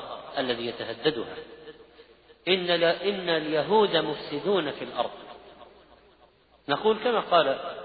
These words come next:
القوم: "إن يأجوج ومأجوج مفسدون في الأرض"، فنقول: "إن اليهود مفسدون في الأرض"،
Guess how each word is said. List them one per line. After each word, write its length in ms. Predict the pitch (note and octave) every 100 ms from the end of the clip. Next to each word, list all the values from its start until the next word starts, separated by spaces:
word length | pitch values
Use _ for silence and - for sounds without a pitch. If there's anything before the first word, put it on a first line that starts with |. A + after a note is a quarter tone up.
| - - C#3
القوم: 420 | - D3 B2+ A2+
"إن 100 | C#3
يأجوج 420 | C3+ C3+ C#3 C#3+
ومأجوج 400 | B2+ B2+ B2+ C#3
مفسدون 500 | B2+ A#2+ - C3+ D3
في 80 | C3+
الأرض"، 240 | C#3 F3+ - - - - - - - _
فنقول: 420 | A2+ A2 - D3 C#3+
"إن 140 | D3
اليهود 400 | C#3+ C#3 F3 D3+
مفسدون 560 | C#3 - - D3+ G3+ C#3+
في 80 |
الأرض"، 240 | B2 B2+